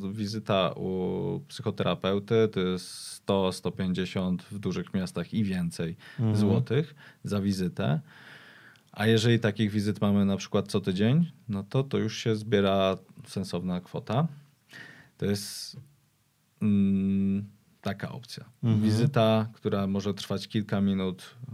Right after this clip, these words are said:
Speaker 1: czy kilkanaście minut u psychiatry, to też jest, y, rząd kilku stówek.
Speaker 2: Mhm.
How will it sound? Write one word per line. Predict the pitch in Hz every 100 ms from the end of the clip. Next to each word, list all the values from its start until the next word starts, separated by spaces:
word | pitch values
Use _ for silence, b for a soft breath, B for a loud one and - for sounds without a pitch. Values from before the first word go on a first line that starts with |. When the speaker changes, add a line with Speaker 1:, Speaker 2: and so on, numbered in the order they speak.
| 101
Speaker 1:
czy | - 92
kilkanaście | 98 95 90 90 50 - 92 90 - 92
minut | 92 87 87 -
u | 101 98 95 -
psychiatry, | - - 85 85 104 117
to | 123 98
też | - 101 98 -
jest, | 98 98 - - -
y, | 101 98 110
rząd | 98 92 90
kilku | - 90 95
stówek. | - 76 64 - - _ _ B B B
Speaker 2:
Mhm. | 107 95 95 87 101